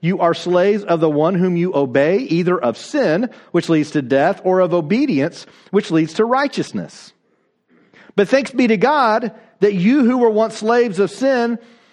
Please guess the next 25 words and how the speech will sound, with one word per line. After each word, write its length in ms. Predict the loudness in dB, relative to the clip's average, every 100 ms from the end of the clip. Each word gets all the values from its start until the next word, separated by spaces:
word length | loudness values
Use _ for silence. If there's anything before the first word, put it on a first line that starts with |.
| _ _
have 180 | -2 0
become 260 | 2 2 2
obedient 580 | 2 2 2 0 0 0
from 140 | 2
the 100 | 2
heart 340 | 2 0 0
to 100 | 0
the 100 | 0
standard 420 | 0 0 0 2 0
of 120 | 0
teaching 360 | -2 0 -2 0
to 120 | 2
which 220 | 0 0
you 80 | 0
were 100 | 0
committed." 640 | 0 2 2 0 -2 -8 _ -20 -20 _ _ _ _
And 500 | 0 2 2 0 -6 -12 _
verse 200 | -2 2
eighteen, 720 | 0 0 0 2 2 0 -4 -10 -8
Having 460 | -2 0 0 2
been 180 | 2 2
set 340 | 0 0 0 -4
free 380 | -4 0 0
from 320 | 0 0 0 -2
sin, 560 | -2 0 2 0 -2